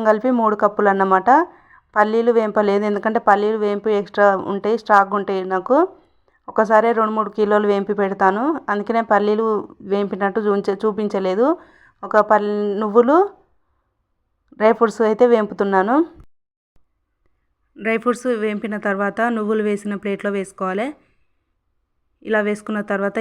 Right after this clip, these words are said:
ఇదే ముకుట్లో నాలుగు చెంచాలు ఎండు కొబ్బరి వేంపాలి. ఒక ఐ-, ఐదారు సెకండ్లు ఇట్లా వేంపి-, వేంపిన తర్వాత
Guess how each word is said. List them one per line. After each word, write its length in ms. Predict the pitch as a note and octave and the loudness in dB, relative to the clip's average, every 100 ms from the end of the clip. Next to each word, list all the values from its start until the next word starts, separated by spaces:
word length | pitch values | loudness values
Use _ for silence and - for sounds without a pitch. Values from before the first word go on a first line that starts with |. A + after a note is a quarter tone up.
| A3 | -2
ఇదే 160 | G#3 G#3 | -2 -2
ముకుట్లో 520 | G#3 G#3 G3+ G#3+ A#3 D4+ _ _ _ _ _ _ _ _ _ _ _ | -4 -4 -6 -4 -6 -8 _ _ _ _ _ _ _ _ _ _ _
నాలుగు 280 | G#3 G#3 G#3 | -2 -2 -2
చెంచాలు 280 | G#3+ G#3+ G#3+ | -6 -4 -6
ఎండు 160 | G3+ G3+ | -4 -4
కొబ్బరి 360 | G#3 F#3 G#3 G3+ | -4 -4 -4 -4
వేంపాలి. 480 | G3 F#3+ F#3 F#3+ B3 D#4 - - _ _ _ _ _ _ _ _ _ _ _ _ _ _ _ _ | -4 -6 -6 -4 -4 -6 -12 -20 _ _ _ _ _ _ _ _ _ _ _ _ _ _ _ _
ఒక 100 | G3 G#3 G3+ | -2 0 0
ఐ-, 100 | G3+ G#3+ | 0 -2
ఐదారు 260 | G#3+ G#3+ G#3+ | 0 0 0
సెకండ్లు 320 | G#3 G#3 G#3 G#3 | -4 -4 -4 -4
ఇట్లా 120 | G#3 G3 | -4 -2
వేంపి-, 380 | G3 G3 G3 - G3 | -2 -4 -8 -10 -6
వేంపిన 300 | G#3 F#3+ G3+ | -6 -4 -6
తర్వాత 340 | G3+ G3 F#3+ | -4 -4 -2